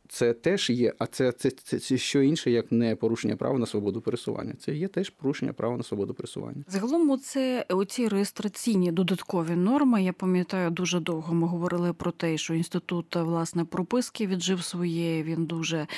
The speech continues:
Speaker 2: тоталітарний як такий. І говорили про те, що дуже важко загалом, а, вийти з цього інституту, тому що він нас, от навіть як зацементив, та, ми мусимо в поліклініку йти, тому що ми маємо прописку біля цієї поліклініки в районі.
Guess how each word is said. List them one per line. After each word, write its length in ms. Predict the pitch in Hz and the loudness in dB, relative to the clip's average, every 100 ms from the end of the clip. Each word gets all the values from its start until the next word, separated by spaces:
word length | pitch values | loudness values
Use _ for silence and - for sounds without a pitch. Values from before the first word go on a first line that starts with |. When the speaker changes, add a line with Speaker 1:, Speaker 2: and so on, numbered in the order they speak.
| - | -8
Speaker 2:
тоталітарний 800 | - 175 175 180 180 170 160 170 | -6 -2 0 0 0 -2 0 2
як 180 | 165 160 | 2 -2
такий. 400 | - - 165 156 | -6 -6 -4 -2
І 140 | 156 165 | 0 2
говорили 400 | 185 190 185 185 | 2 4 4 2
про 160 | - | -2
те, 140 | 175 180 | 0 0
що 160 | 185 | 0
дуже 240 | 180 185 185 | 0 2 2
важко 400 | 175 175 - 165 | 0 -2 -2 -2
загалом, 640 | 170 170 180 180 175 175 | -2 0 0 2 4 4
а, 300 | 170 165 165 160 | 2 2 2 2
вийти 640 | 196 226 220 - 180 160 - - | 4 4 2 0 -2 -2 -8 -14
з 120 | - | -4
цього 260 | - 185 - | 0 2 2
інституту, 600 | 196 220 - 330 311 226 | 0 0 2 0 2 0
тому 260 | 185 190 | 2 2
що 280 | 185 190 185 - | 2 0 -2 0
він 280 | 185 220 196 | 2 4 4
нас, 260 | 190 - - | 2 0 -4
от 240 | 185 - | -6 0
навіть 340 | 202 202 185 190 | 0 2 0 -2
як 180 | 180 | -2
зацементив, 760 | 170 185 - 196 202 180 165 165 | -2 -2 0 2 2 2 0 -2
та, 240 | - 214 | -2 0
ми 160 | 202 180 | 4 4
мусимо 480 | 185 190 - 175 170 | 4 2 0 2 0
в 60 | |
поліклініку 680 | 165 196 185 254 240 220 208 | 2 0 2 2 2 4 2
йти, 220 | 202 202 | 2 0
тому 260 | 190 180 180 | 2 2 2
що 160 | - | 2
ми 280 | 175 175 160 | 2 2 0
маємо 460 | - 185 190 175 170 | 0 0 2 2 0
прописку 640 | - 170 185 175 - 170 | -2 0 0 0 -2 -2
біля 300 | 175 202 170 | 0 2 0
цієї 260 | 165 175 165 | -2 0 0
поліклініки 600 | 175 175 175 170 160 175 | 0 -2 0 0 2 0
в 60 | 170 | 2
районі. 360 | 180 170 156 | 2 2 0